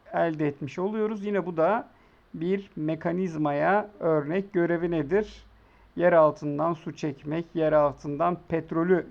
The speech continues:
yukarıya çıkarmak, pompalamak olabilir. Ya da aynı mekanizmayı kullanarak bir treni raylarda ne yapabiliriz? Hareket ettirebiliriz. İşte mekanizmalar bunlar.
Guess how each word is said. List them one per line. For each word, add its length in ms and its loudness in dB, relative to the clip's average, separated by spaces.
yukarıya 460 0
çıkarmak, 560 -4
pompalamak 640 -2
olabilir. 440 4
Ya 180 4
da 80 6
aynı 220 4
mekanizmayı 640 2
kullanarak 580 2
bir 80 0
treni 720 0
raylarda 520 4
ne 60 2
yapabiliriz? 760 -2
Hareket 400 -2
ettirebiliriz. 1000 -2
İşte 180 -12
mekanizmalar 760 0
bunlar. 480 2